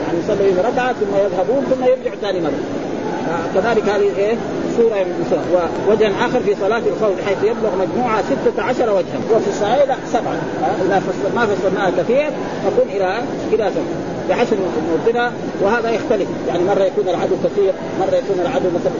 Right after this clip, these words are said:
أقل، مرة فيكون إيه. وقال الخطابي: "صلاة أنواع صلاها النبي صلى الله عليه وسلم في أيام مختلفة وأشكال متباينة، يتعرى في كلها ما هو أحوط للصلاة وأبلغ في الحراسة، وهي على اختلاف صورها مختلفة المعنى."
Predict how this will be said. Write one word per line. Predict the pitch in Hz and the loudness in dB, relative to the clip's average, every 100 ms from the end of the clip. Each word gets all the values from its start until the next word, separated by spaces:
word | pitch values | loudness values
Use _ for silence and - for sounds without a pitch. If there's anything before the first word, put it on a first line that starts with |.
| 156 | -4
أقل، | 156 190 185 - - - | 0 0 0 -4 -6 -4
مرة | 202 190 175 165 - - 180 175 | 0 2 2 0 -4 -2 0 0
فيكون | 185 185 175 185 196 170 | 0 2 2 0 0 2
إيه. | 202 233 175 175 | 0 0 -2 0
وقال | - 226 | 0 0
الخطابي: | 196 - - 202 165 | 0 -2 0 0 0
"صلاة | 185 208 185 - 156 160 170 | 0 0 -2 -2 -2 -2 2
أنواع | 180 240 254 - - - | 2 2 -2 -6 -4 -2
صلاها | 196 240 196 | 0 0 0
النبي | 185 185 220 160 | 0 2 0 0
صلى | |
الله | 180 | -2
عليه | 233 | 0
وسلم | 196 170 | 0 0
في | 190 | 0
أيام | 175 185 220 190 170 | 2 2 0 0 -2
مختلفة | - 233 226 196 | -2 2 2 2
وأشكال | 165 - 214 185 175 | 0 0 0 0 0
متباينة، | 170 180 226 240 233 214 - - | 0 0 0 0 0 -4 -6 0
يتعرى | 180 202 190 240 214 | 0 0 0 0 0
في | 196 190 | 2 2
كلها | 226 208 190 | 2 2 0
ما | 180 185 202 | 0 2 2
هو | |
أحوط | 180 214 196 180 | 2 0 0 0
للصلاة | 180 - 180 214 | -2 0 2 2
وأبلغ | 190 208 202 190 165 | 2 2 0 0 0
في | 147 | 0
الحراسة، | - 170 226 240 240 226 - - | 0 2 2 2 -2 -2 -4 0
وهي | 202 208 | 2 2
على | 185 185 | 2 0
اختلاف | - 190 220 190 165 | 0 0 2 0 2
صورها | 185 208 220 180 | 2 2 2 0
مختلفة | 175 214 202 185 170 | 0 0 0 0 0
المعنى." | 170 196 160 | 0 0 0